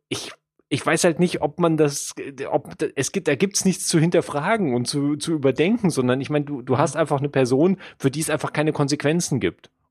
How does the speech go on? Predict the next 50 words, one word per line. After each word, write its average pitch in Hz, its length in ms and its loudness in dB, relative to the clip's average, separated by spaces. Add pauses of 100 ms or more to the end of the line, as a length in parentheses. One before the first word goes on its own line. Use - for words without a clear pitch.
Und 113 180 -2
das 120 140 -2
heißt, 123 260 0 (200)
wenn 123 120 0
du 135 60 -2
eine 139 100 2
Person 135 380 4
hast, 151 140 0
die 127 160 -4
Hand, 147 220 2
einen, 131 160 -2
einen 127 160 -6
Akteur 175 380 0
hast, 156 220 -2
der, 135 80 2
der 139 320 -6
keine 160 320 0
Konsequenzen 160 600 0
zu 165 120 0
befürchten 135 340 -2
hat, 143 140 0
kann 143 160 -2
der 156 100 0
einfach 147 200 0
machen, 160 260 0
was 135 100 4
er 143 140 4
will. 160 260 2
Und 143 160 0
es 127 140 -4
ist, 151 400 -8
das 147 120 2
muss 165 200 0
keinen 135 180 2
Sinn 180 220 4
und 147 80 0
keine 127 220 0
Logik 175 420 0
haben 170 200 0 (300)
und 139 300 0
kein 131 240 2
gar 165 260 0
nichts, 143 280 2
sondern 127 200 2
der 139 140 -2 (200)
kann 156 200 0
halt 156 140 -2
einfach 135 260 -8
das - 180 -4
machen 117 320 -2